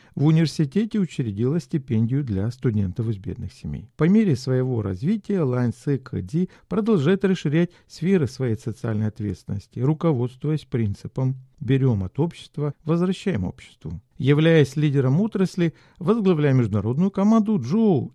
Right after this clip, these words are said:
Цюньфэй превратила компанию в единую семью. Здесь любое дело считают важным людей,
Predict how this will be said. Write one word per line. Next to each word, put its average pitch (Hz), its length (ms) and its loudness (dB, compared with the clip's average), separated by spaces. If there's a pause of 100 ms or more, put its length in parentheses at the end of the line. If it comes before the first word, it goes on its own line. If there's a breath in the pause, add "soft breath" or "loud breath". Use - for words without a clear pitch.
Цюньфэй 160 380 0
превратила 170 640 0
компанию 160 500 0
в - 20 0
единую 131 320 0
семью. 90 460 -6 (160)
Здесь 135 400 0
любое 156 260 0
дело 151 260 2
считают - 480 -4
важным 107 460 -2
людей, 170 400 0